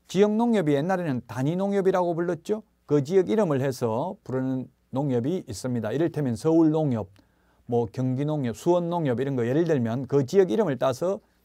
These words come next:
부르는 게 있습니다. 자, 그다음에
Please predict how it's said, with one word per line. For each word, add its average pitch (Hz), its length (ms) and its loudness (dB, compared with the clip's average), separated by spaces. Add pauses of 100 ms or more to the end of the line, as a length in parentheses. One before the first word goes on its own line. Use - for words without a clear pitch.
(380)
부르는 135 420 -2
게 143 360 0
있습니다. 120 640 -4 (2750)
자, 143 280 8
그다음에 147 880 6